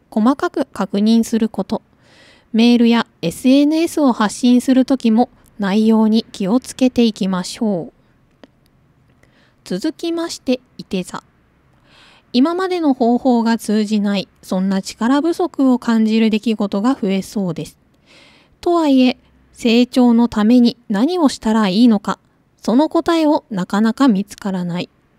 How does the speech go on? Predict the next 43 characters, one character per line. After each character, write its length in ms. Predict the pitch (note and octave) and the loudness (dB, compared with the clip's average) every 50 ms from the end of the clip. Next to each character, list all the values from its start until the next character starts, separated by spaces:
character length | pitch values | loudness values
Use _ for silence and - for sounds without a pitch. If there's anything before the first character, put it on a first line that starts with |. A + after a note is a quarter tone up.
| _ _ | _ _
と 120 | - B3+ A#3+ | 0 2 2
い 80 | A3+ | 2
う 40 | A#3 - | 0 -2
も 120 | G3+ G3 | -2 -2
ど 100 | F#3+ B3 | -2 -2
か 120 | B3+ D4 D4 | -2 -2 -4
し 240 | - - D#4+ D4+ C4 | -4 -2 0 0 0
い 40 | |
状 200 | - - F3+ E3+ | 0 0 -4 -4
況 300 | F3 - - F3+ E3+ F3+ | -4 -6 -8 -6 -6 -6
に。 180 | F3 E3 F3 - _ _ - _ _ _ _ _ _ _ _ _ _ _ _ | -6 -8 -10 -14 _ _ -20 _ _ _ _ _ _ _ _ _ _ _ _
今 220 | _ - D4 D#4+ D4+ | _ 0 0 0 0
週 200 | - - D#4+ D#4 | -4 -4 -2 0
は 240 | D4+ D4+ D4+ - - _ _ _ _ - | 0 -2 -2 -4 -8 _ _ _ _ -2
学 280 | G#3 A3 B3 C4+ D4 | 0 2 2 2 2
ぶ 140 | D4+ D4+ D4 | 0 0 -2
こ 160 | - - D#4 | -2 -4 -6
と 180 | C#4+ - E4 D#4 | -4 -2 -2 0
が 140 | C#4+ B3+ G#3+ | 2 0 0
で、 180 | A#3+ G3+ - - _ - - - | 0 -4 -4 -6 _ -20 -10 -6
学 240 | A#3 G3 A3+ C4 C4+ | -4 0 2 2 2
ぶ 100 | D4+ C#4+ | 2 0
こ 140 | - - D4 | -2 -4 -4
と 140 | - D4+ C#4+ | 0 0 0
で 180 | A#3+ A3 - - _ _ _ | 0 0 -2 -6 _ _ _
行 120 | F3 - | -16 -16
き 100 | - - | -14 -6
先 280 | - B3 G#3+ - B3+ B3 | -6 -4 0 0 0 2
が 140 | C4 B3 | 2 2
見 220 | A3 E3+ E3+ G3 A#3 | 0 0 0 0 0
え 40 | D4 | 0
る 100 | D4 B3+ | 0 -2
こ 140 | - G3 | -4 -6
と 120 | - - A3+ | -4 -2 -2
に。 140 | G#3+ G3 - _ _ _ _ _ _ _ _ _ _ _ _ _ _ _ _ _ _ _ _ | -2 -4 -6 _ _ _ _ _ _ _ _ _ _ _ _ _ _ _ _ _ _ _ _
人 240 | _ - - B3 B3+ | _ -6 0 2 4
に 140 | C#4 C#4 C4 | 4 4 4
助 120 | C#4+ C#4 | 4 4
言 240 | A#3+ C4+ C4+ C4 C4 | 6 6 6 6 6
を 100 | B3+ B3 | 6 4
求 300 | A3+ A3 A3 - - A#3 | 2 0 -2 -2 0 2
め 160 | A#3 A#3 G#3+ | 2 2 2
る、 140 | F#3 D3 | 0 -4